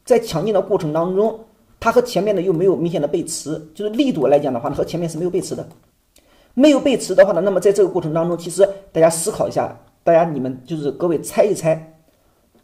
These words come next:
有没有人，有没有散户在这样的节点追进去的，以至于呢被套到现在的，而且重仓有没有呢？答案肯定是有的，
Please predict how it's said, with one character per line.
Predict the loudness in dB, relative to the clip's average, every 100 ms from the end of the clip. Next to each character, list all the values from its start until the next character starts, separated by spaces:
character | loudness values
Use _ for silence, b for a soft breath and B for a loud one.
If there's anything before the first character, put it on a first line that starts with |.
| _
有 | 2 4
没 | 4 4
有 | 2
人， | 0 -4 -12 _ _
有 | -4 -2
没 | 2
有 | 2
散 | 2 -4
户 | -4 -8 -8 _ _ _
在 | 0 2
这 | 4
样 | 0
的 | 0
节 | -2
点 | -4 -6
追 | -6 -4
进 | -4
去 | -6
的， | -10 -12 -16 _ _ _ _ _ -6
以 | -4
至 | -2
于 | -2
呢 | -2
被 | -2 -4
套 | -6
到 |
现 | -8 -6
在 | -6
的， | -8 -14 _ _ _ _ _ _ 2
而 | 2
且 | 2
重 | -4 -6
仓 | -8 -10
有 | -8
没 | -6
有 | -6
呢？ | -8 -14 _ _ _ _ _ _ _ _ _ _ _ _ _ -20 _ _ -2
答 | 0
案 | 0
肯 | -6 -10
定 | -10
是 | -8 -8 -8
有 | -6 -8 -6
的， | -12 -14